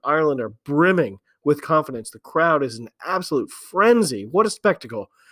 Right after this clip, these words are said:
As I say, New Zealand looked to be in a bit of trouble today. Oh, no, no, no, no, no try after all. And the place just became coffin quiet before the rain of boos. Still five to three.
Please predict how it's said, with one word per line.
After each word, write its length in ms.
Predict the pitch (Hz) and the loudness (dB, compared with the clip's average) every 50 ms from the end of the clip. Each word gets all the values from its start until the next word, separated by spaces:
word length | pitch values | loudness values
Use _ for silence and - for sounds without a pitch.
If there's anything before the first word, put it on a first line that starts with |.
| _ _ _ _ - | _ _ _ _ -2
As 160 | - 175 175 | 0 2 2
I 60 | 190 170 | 2 2
say, 340 | - - 175 143 123 120 _ _ _ _ _ _ _ _ | 4 2 2 2 2 -2 _ _ _ _ _ _ _ _
New 140 | - 151 156 | -2 -2 0
Zealand 400 | 143 170 202 208 196 175 151 139 | 2 4 4 6 4 4 2 0
looked 240 | 147 151 151 - - | -2 -2 -4 -6 -10
to 40 | 143 | -4
be 380 | 131 151 147 143 143 139 143 - _ _ - | 0 0 0 0 0 -4 -8 -14 _ _ -10
in 140 | 143 147 143 | -8 -6 -6
a 80 | 139 | -6
bit 340 | 135 - - 202 247 247 240 - - - | -6 -2 2 2 2 2 0 -6 -4 -2
of 260 | 208 220 214 - - _ _ - | -2 -2 -2 -4 -10 _ _ -16
trouble 460 | - - - - 185 185 185 185 180 | -14 -10 -4 -2 -2 0 2 0 0
today. 680 | 180 - - - 170 170 165 185 196 196 151 113 101 - _ _ _ _ - - - - - 170 - | -2 -4 0 0 0 2 2 2 2 2 2 0 -2 -8 _ _ _ _ -20 -20 -18 -16 -10 -4 0
Oh, 360 | - 180 - - - - - _ _ _ _ _ _ _ _ _ _ _ _ _ _ _ | 2 4 4 2 2 -4 -12 _ _ _ _ _ _ _ _ _ _ _ _ _ _ _
no, 100 | - 214 | 4 6
no, 280 | 233 233 214 202 196 190 - | 6 6 6 4 0 -2 -2
no, 100 | - 202 | 0 0
no, 140 | 208 196 - - | 2 0 -2 -2
no 140 | 185 180 202 | -2 -2 -2
try 220 | 202 - 208 208 | 0 0 0 0
after 300 | 208 202 202 - - 165 | 0 0 -2 0 0 0
all. 320 | 147 147 151 143 - _ _ _ _ _ _ _ _ _ _ _ _ - - _ - | 0 0 -2 -4 -10 _ _ _ _ _ _ _ _ _ _ _ _ -20 -20 _ -4
And 180 | - 165 160 156 | -2 -2 0 0
the 60 | 160 | -2
place 280 | - - 165 160 147 - | -2 0 0 0 -2 -4
just 220 | - 151 139 - | -8 -10 -10 -8
became 480 | - 143 - - 143 135 120 110 110 - - | -10 -12 -10 -8 -10 -8 -8 -10 -12 -16 -18
coffin 720 | - - - - 180 185 185 170 - - 117 101 95 92 _ - | -18 -14 -8 -4 -2 -2 -2 -4 -6 -10 -12 -12 -14 -20 _ -20
quiet 600 | - - - 180 175 175 156 135 117 107 90 - | -16 -6 0 2 4 4 4 2 0 -6 -8 -12
before 240 | - - - 151 143 | -12 -8 -4 -2 -2
the 100 | 123 113 | -2 -2
rain 580 | 120 127 139 151 165 185 190 185 185 170 160 139 | -2 2 2 4 4 4 2 2 2 2 0 0
of 200 | 127 107 104 117 | -2 -6 -4 0
boos. 360 | 143 147 139 120 107 - - | 2 2 2 2 0 -4 -8
Still 260 | - - 208 208 208 | -4 2 2 2 2
five 260 | 196 - 180 170 165 | 4 2 2 2 2
to 60 | 151 | 0
three. 300 | 139 - - 95 76 - | -4 -6 -10 -12 -12 -14